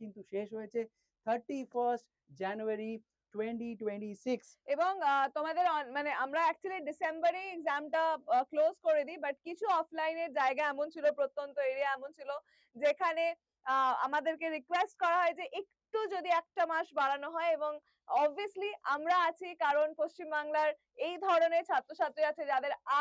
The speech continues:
Speaker 2: আজও পড়ার ইচ্ছেটা বেঁচে রয়েছে, তাই জন্য আমরা ব্যাপারটাকে আরো এক মাস এক্সটেন্ড করি। And that was January thirty-first, last date of Mantra examination।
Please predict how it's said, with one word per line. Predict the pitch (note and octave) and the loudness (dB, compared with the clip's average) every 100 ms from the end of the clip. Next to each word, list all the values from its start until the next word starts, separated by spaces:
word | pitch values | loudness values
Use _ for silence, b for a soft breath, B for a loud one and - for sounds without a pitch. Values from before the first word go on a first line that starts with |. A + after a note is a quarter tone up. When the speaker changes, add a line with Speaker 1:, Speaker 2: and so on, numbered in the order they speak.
| D#4+ | 4
Speaker 2:
আজও | E4 E4+ B3 - _ _ - | 4 2 0 -4 _ _ 4
পড়ার | D4+ D#4+ F#4+ F#4+ F4 | 6 6 4 0 -4
ইচ্ছেটা | - F4 D4+ C4+ | -6 -2 0 2
বেঁচে | B3+ C#4 C4 | 2 2 0
রয়েছে, | B3 C#4+ D#4+ C#4 | 0 -2 -2 -2
তাই | C#4 D#4+ | -2 -2
জন্য | D#4+ E4+ D#4 | -2 0 0
আমরা | D4+ C#4+ | 0 0
ব্যাপারটাকে | C4+ C4+ D4 C#4 C#4 | -2 -2 -6 -2 0
আরো | D4 - D#4 | 0 0 -4
এক | - D#4 | -4 -2
মাস | F4+ G#4 - C#4+ | 0 0 -4 -12
এক্সটেন্ড | _ - C#4 - C#4 | _ -8 -6 -6 -2
করি। | C4 C#4 D#4 b b B3+ | -2 -2 -6 b b -4
And | C#4+ | 0
that | D4 D#4 | 4 4
was | D#4 - D#4 | 2 0 2
January | D4 D#4+ E4+ F4+ F4+ F#4 G4 _ _ E4+ | 4 2 2 2 2 -2 -10 _ _ 2
thirty-first, | D#4 E4+ G#4 G4+ D4+ D4+ E4 B3 C4 C#4 | 2 2 0 2 4 4 0 -8 -4 2
last | D#4 F#4 F#4+ - D#4 | 4 4 2 -4 -6
date | D4+ D#4 | 0 4
of | G#3+ - _ _ B3+ | 4 2 _ _ 0
Mantra | C#4 E4 F4+ F4 | 0 2 2 2
examination। | D4+ C#4+ D4 D4+ D4+ E4+ D#4 | 2 0 0 0 -2 -2 -2